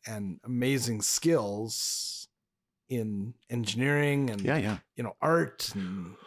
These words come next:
Speaker 2: Well,
Speaker 1: right?
Speaker 2: so, so he is trained as an engineer.
Speaker 1: Right.
Speaker 2: So he's, uh, uh, uh, and going back to the PayPal thing.
Speaker 1: What
Speaker 2: So,
Speaker 1: kind of engineer?
Speaker 2: uh, I'm not actually sure. That's a really good question.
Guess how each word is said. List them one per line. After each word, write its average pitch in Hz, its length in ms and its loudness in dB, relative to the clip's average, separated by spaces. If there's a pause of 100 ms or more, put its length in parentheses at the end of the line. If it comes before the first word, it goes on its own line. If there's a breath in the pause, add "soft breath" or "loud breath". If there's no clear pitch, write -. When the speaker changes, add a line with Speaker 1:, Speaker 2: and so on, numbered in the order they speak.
(100)
Speaker 2:
Well, 156 140 4
Speaker 1:
right? - 80 2
Speaker 2:
so, 180 240 4
so 151 220 4
he 175 240 4
is 185 180 6
trained 147 340 4
as 120 160 4
an 110 120 4
engineer. 95 680 2
Speaker 1:
Right. 110 200 -2
Speaker 2:
So 117 200 4
he's, 113 300 4
uh, 95 540 6
uh, 98 640 0
uh, 98 260 2
and 127 320 4
going 147 240 4
back 120 360 2
to 120 180 4
the 101 100 6
PayPal 113 560 0
thing. 90 180 2
Speaker 1:
What 87 140 2
Speaker 2:
So, 120 80 4
Speaker 1:
kind 208 140 4
of 190 80 4
engineer? 110 360 -2 (400 soft breath)
Speaker 2:
uh, 104 680 2 (500)
I'm 240 200 0
not 55 240 0
actually 190 440 -2
sure. - 380 -4
That's - 180 -8
a 87 80 2
really 131 240 0
good 127 260 -4
question. - 540 -8